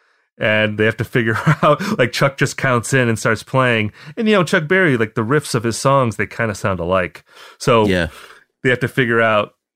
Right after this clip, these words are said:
Speaker 1: what song they're playing and in what key, and it's just amazing to
Speaker 2: Bruce
Speaker 1: hear.
Speaker 2: was always good on the fly like that, though.
Speaker 1: Yeah,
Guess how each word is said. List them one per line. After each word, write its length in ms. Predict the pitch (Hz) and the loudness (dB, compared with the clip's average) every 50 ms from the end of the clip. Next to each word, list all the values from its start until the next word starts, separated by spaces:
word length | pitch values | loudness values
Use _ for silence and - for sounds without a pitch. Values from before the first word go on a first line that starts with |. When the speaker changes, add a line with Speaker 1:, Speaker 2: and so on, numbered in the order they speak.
| _ _ _ _ _ _ _ _ _ - | _ _ _ _ _ _ _ _ _ -2
Speaker 1:
what 160 | 127 123 - | -2 -2 0
song 300 | - - 120 113 113 117 | 0 0 2 2 2 2
they're 120 | 113 110 107 | 0 -2 -2
playing 460 | - - - 113 107 107 107 107 104 | -2 -2 -2 0 2 2 0 0 0
and 80 | 98 98 | -2 -2
in 60 | 95 | 0
what 200 | 98 101 90 - | 0 -2 -2 -4
key, 440 | - - 113 104 101 101 104 98 92 | -4 -2 0 0 2 2 2 0 0
and 240 | 85 82 82 - - _ _ _ _ _ _ _ _ _ _ _ _ _ - | -2 -4 -8 -12 -16 _ _ _ _ _ _ _ _ _ _ _ _ _ -10
it's 100 | 127 113 | -6 -4
just 120 | 147 - - | -4 -2 -2
amazing 320 | 113 104 107 113 110 165 | 0 0 2 2 2 2
to 40 | 202 | 2
Speaker 2:
Bruce 80 | 214 113 | 2 4
Speaker 1:
hear. 60 | 151 | 2
Speaker 2:
was 100 | - 151 | 2 2
always 240 | 165 151 139 131 113 | 2 2 0 0 0
good 160 | 117 151 143 | 0 0 2
on 100 | 139 123 | 2 2
the 80 | 117 107 | 2 0
fly 300 | - - 107 110 107 101 | 0 0 0 0 0 0
like 240 | 98 95 87 - - | 0 -2 -2 -2 -2
that, 240 | 98 90 90 - | -2 -2 -2 0
though. 80 | 85 90 | 2 2
Speaker 1:
Yeah, 460 | 127 147 180 208 190 131 107 87 80 | 4 4 4 4 4 2 2 0 -2